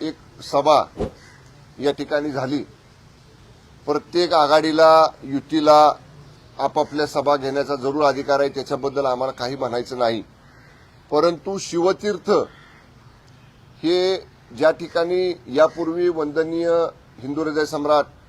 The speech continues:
शिवसेना प्रमुख स्वर्गीय बाळासाहेब ठाकरे साहेबांच्या सभा व्हायच्या, त्याच व्यासपीठावरती, त्याच ठिकाणी वंदनीय शिवसेना प्रमुखांचे सुपुत्र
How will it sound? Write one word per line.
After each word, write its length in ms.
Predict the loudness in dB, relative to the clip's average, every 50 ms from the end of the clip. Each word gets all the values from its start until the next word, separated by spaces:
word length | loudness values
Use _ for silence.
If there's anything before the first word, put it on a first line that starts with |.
| -20 -20 -20 -20 -20 -20 -20 -20 -14 -10
शिवसेना 460 | -6 -4 -4 -4 -4 -4 -2 -2 -2
प्रमुख 320 | -2 -2 -4 -6 -6 -8 -10
स्वर्गीय 380 | -10 -10 -10 -8 -6 -4 -4
बाळासाहेब 480 | -2 -2 -2 -2 -2 -4 -6 -10 -10 -10
ठाकरे 240 | -12 -12 -10 -10 -8
साहेबांच्या 420 | -6 -6 -4 -4 -6 -8 -8 -10
सभा 260 | -10 -8 -4 -2 0
व्हायच्या, 380 | 0 0 0 -2 -4 -4 -4 -4 -4 -8 _ _ _ _ _ -20 _ _ -20 -20 -20 -20 -20 -20 -20 _ -20 -20 -20 -20 -20 -20 -6 0
त्याच 320 | 4 6 6 6 4 2
व्यासपीठावरती, 1040 | -2 0 2 2 2 0 -2 -6 -10 -8 -4 0 0 0 2 0 -2 -6 -8 -10 -12
त्याच 360 | -10 -4 -2 0 0 0 -2 -8
ठिकाणी 520 | -14 -16 -8 -4 -2 -2 0 -2 -4 -6 -8 -12 -18 -20 -20 -20 -20 -20 _ _ _ -20 -20 _ -20 -20 -20 -20 -20 -20 -20 _ _ -20 _ -20 -12
वंदनीय 420 | -8 -6 -4 -2 -2 0 0 -2 -4
शिवसेना 500 | -4 -4 -6 -6 -4 -4 -4 -4 -4 -4
प्रमुखांचे 600 | -4 -6 -8 -10 -8 -6 -4 -4 -4 -6 -10 -12
सुपुत्र 540 | -12 -14 -14 -12 -12 -10 -6 -4 -4 -4